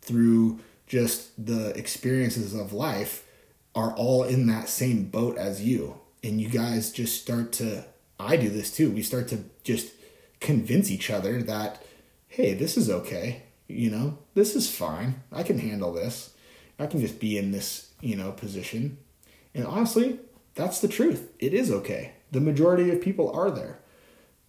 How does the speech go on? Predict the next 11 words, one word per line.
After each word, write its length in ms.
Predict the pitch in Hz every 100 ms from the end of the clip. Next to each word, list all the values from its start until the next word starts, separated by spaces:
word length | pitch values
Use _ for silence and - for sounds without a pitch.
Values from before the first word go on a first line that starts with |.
| _ _ -
But 120 | 123
what 100 | 139
I 80 | 131
want 260 | 123 185 226
you 80 | 196
to 120 | 143
understand 600 | 147 123 - 170 190 135
is 340 | 113 113 - - _ _ _ _ _ _ -
that 320 | 120 127 123
there 260 | 120 135 -
is 640 | 143 180 143 123 113 -